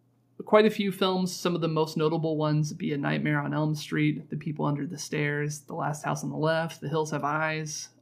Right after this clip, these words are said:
and, uh, I also bring up Wes Craven's New Nightmare, even though it's also in the Nightmare on Elm Street series, because, well, I'll mention a little bit more about it as we get into this, but it's relevant to this conversation.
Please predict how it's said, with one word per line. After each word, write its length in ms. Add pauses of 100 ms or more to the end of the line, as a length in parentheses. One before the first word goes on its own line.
and, 480
uh, 180
I 120
also 200
bring 220
up 140
Wes 160
Craven's 420
New 140
Nightmare, 400
even 180
though 160
it's 200
also 440
in 140
the 80
Nightmare 340
on 100
Elm 160
Street 320
series, 400
because, 580 (520)
well, 320
I'll 120
mention 340
a 60
little 200
bit 140
more 220
about 260
it 100
as 160
we 120
get 180
into 240
this, 260
but 180
it's 220
relevant 440
to 60
this 160
conversation. 800